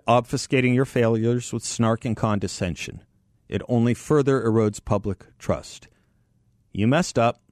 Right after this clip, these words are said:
own it, and fix it. That's the opinion.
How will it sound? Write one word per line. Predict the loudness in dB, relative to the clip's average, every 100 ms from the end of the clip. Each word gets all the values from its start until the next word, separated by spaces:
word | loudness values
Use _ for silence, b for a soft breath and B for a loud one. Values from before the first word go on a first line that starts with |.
| _ _ _ _ _ _ _ 0
own | 2 2
it, | -2 _ _ _ _ _ _ _ _
and | -4 -4
fix | -4 -8 -14
it. | -18 _ _ _ _ _ _ _ _ _ _ _ _ _ _ _ _ _ _ _ _ _ _ -2
That's | -2 -2 -10 -12 -18 -20 _ _ _ _ _ _ _ _ _ -6
the |
opinion. | -4 -2 -2 -2 -6